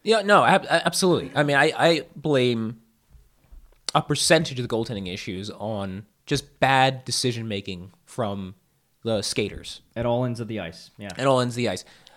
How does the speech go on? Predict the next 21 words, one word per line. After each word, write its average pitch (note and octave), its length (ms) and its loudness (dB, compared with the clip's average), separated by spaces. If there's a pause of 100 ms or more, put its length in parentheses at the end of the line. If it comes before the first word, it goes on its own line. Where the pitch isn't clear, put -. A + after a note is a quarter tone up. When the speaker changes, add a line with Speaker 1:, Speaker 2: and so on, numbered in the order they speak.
(120)
Speaker 1:
I B2 100 0
mean, B2+ 220 -2
the C#3+ 80 -4
n-, C3 160 -6 (280)
I D3 160 -4
think G3+ 200 -2
even D#3 180 0
against D#3 180 -2
Ottawa, A#2+ 520 4
the B2+ 120 -2
number, D#3+ 500 4
uh, A#2+ 240 4
I, A2+ 80 0
I A#2 200 -8
can D#3+ 140 -8
remember D#3+ 200 2
a C3+ 60 4
couple C#3 380 0
very A#2+ 240 2
distinct, B2 460 -2
like, F2+ 260 -6